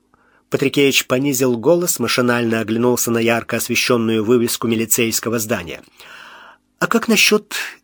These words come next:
известного предприятия?" "Мы ж людям точные сроки назначили".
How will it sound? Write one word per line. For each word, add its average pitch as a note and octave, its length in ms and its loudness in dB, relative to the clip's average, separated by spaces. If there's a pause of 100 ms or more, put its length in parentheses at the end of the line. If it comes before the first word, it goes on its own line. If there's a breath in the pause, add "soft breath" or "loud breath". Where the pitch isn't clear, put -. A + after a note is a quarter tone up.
(140)
известного F3 560 2
предприятия?" G3+ 800 0 (1080)
"Мы F3+ 160 4
ж - 80 2
людям F#3+ 280 2
точные G3+ 460 2
сроки D#3 360 0
назначили". G#3+ 640 0